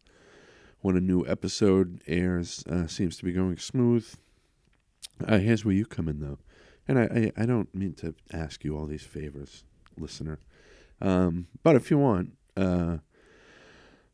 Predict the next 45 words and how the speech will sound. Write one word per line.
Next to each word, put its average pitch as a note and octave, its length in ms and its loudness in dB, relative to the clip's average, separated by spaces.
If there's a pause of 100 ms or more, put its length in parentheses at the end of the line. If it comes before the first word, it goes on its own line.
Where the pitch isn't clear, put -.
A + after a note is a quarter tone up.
(240)
do F#2+ 120 -4
you G#2+ 160 8
know A2+ 280 8
someone D3 400 2
who C#3+ 100 2
should C3+ 220 -2
be C#3 80 4
on C#3 180 2
here? D3+ 320 0 (340)
Uh, G2 360 4
maybe G2 260 2
you, G#2+ 220 4
should F2+ 260 0
you F#2+ 140 2
be G#2+ 160 2
on G#2+ 260 -4 (140)
this A#2+ 160 -4
podcast? C3 600 -4
Should F#2+ 120 0
I F#2 180 2 (160)
even G#2 300 -4
be G#2+ 100 0
on A2 200 -2
here? A#2+ 260 -6 (260)
Uh, F#2+ 360 0 (260)
wait, D#2+ 200 -6
what? A#2 180 -6 (540)
Uh, G#2+ 300 4
if, - 260 2 (120)
so A#2+ 260 6
if A#2+ 220 -4
you D#3 100 8
or C#3 100 6
someone B2 280 0
you G2+ 80 2
know G2 180 2
would G2+ 140 2
like G2 160 -2
to - 80 -14
be F2 100 0
on F2+ 180 0
here, F2+ 100 -4
let E2 180 -4
me D#2+ 100 -6
know. D#2+ 300 -8